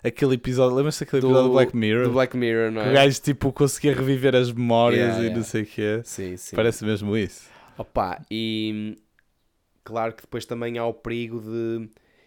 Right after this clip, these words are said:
Speaker 2: imagina o que é, pá, e isto fala-se, eu acho que não há tabu, imagina o que é, tipo, a pornografia e, tipo, muita gente, tipo, que,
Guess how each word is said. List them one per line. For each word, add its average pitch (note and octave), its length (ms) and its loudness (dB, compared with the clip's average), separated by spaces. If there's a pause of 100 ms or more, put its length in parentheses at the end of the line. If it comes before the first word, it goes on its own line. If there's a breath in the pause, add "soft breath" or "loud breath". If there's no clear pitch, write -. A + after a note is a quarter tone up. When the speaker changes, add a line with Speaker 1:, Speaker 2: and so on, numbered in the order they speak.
(120)
Speaker 2:
imagina A2+ 420 -6
o A2 60 -6
que A2+ 240 -10
é, G#2+ 320 -4 (160)
pá, F2+ 220 -14
e F#2 140 -14
isto - 200 -16
fala-se, F#2+ 460 -4
eu G#2 60 -4
acho G2 120 -10
que A2 60 -10
não G#2 60 -8
há G2 60 -6
tabu, F#2+ 340 -8
imagina G#2 360 -6
o - 20 -10
que G#2+ 180 -8
é, G#2 100 -2
tipo, G2+ 440 -8
a G2+ 60 -8
pornografia G2+ 960 -6 (340 soft breath)
e, G#2+ 80 -12
tipo, A2 220 -10
muita G#2+ 240 -4
gente, G#2+ 300 -4
tipo, G2+ 400 -10
que, G2+ 520 -4